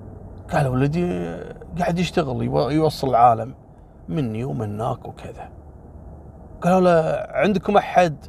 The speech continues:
ولد صغير شيء؟" قال: "لا أبدًا، ما أدري." "ولدك قال لك شيء؟" قال: "لا أبدًا، ما قال لي شيء." هني شكوا في الموضوع، حسوا أن ولدهم صاير عليه شيء،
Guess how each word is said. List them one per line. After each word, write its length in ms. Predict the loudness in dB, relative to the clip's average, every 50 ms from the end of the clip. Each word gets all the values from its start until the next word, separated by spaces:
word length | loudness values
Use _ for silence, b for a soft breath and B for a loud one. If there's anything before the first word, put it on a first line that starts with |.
| B B B B B B B B 4
ولد 300 | 6 8 8 8 6 4
صغير 600 | 2 -4 0 2 2 2 2 2 2 2 2 2
شيء؟" 420 | 2 -2 -2 0 0 0 0 -2 -6
قال: 220 | -8 -8 -6 -2
"لا 200 | -2 0 0 0
أبدًا، 260 | 0 0 0 0 0
ما 280 | 0 2 0 0 0 0
أدري." 280 | -2 -4 -6 -8 -8 B B B B B B
"ولدك 500 | 6 8 8 8 8 6 6 4 8 8
قال 140 | 8 8 8
لك 120 | 6 2
شيء؟" 280 | -2 -4 -6 -6 -4 -4
قال: 160 | -4 -4 -2 -2
"لا 180 | 0 0 0
أبدًا، 260 | -2 -2 -4 -2 -2
ما 160 | -2 0 -2 -2
قال 200 | 0 0 0 0
لي 120 | 0 -4
شيء." 220 | -6 -8 -10 -12 -14 -16 -18 -20 -20 -20 -20 -20 -18 -16 -16 -16 -14 -14 -14 B B B B B B -14 -14 -12 -4 -2
هني 320 | 0 2 2 2 0 0
شكوا 380 | -2 -2 -4 -4 0 0 0 0
في 140 | 0 -2
الموضوع، 460 | -2 -2 0 0 0 0 0 -2 -2 -4 -8 -14 -14 -14 -16 -16 -16 -18 -18 -18 -20 -20 -20 -20 -20 -20 -20 -20 -16 -14
حسوا 560 | -8 2 4 4 4 4 2 0 2 2 2
أن 100 | 2 2
ولدهم 600 | 2 2 2 2 2 0 0 0 0 0 -2 -6 -10 -16 -20 -20 -20 -20 -20 B B B B B B B -14
صاير 420 | -4 4 6 6 8 8 6 4
عليه 280 | 4 2 2 0 -2 -2
شيء، 320 | -4 -6 -8 -10 -10 -12